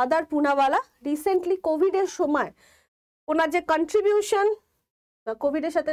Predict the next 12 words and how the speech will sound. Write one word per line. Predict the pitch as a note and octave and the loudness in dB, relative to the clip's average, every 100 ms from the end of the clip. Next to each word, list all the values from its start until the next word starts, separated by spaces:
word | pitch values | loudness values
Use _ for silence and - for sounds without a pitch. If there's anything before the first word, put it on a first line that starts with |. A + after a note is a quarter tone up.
| C#4+ | 0
লড়াই | B3+ C4+ C#4+ | 0 0 0
করার | C#4+ C#4 | -2 -4
ক্ষেত্রে, | - B3 - A#4 - _ _ _ _ - | -6 -6 -6 -8 -8 _ _ _ _ -2
তার | C#4 D#4+ C4 | 0 0 0
জন্য | C#4+ D4 F4 G#4+ | 0 2 2 2
কিন্তু | D#4 D#4 C4 | 0 2 0
ওনাকে | B3 F4 G#4 C#4 | 0 -2 -2 0
এই | A#3+ | 2
অ্যাওয়ার্ডটা | A3 A#3+ - D4 | 2 0 0 -4
recently | B3 B3+ A#3 C4+ G3+ | -2 -4 -4 -4 -2
দেওয়া | F3+ F#3 | -2 -4
হচ্ছে। | F#3 - | -14 -16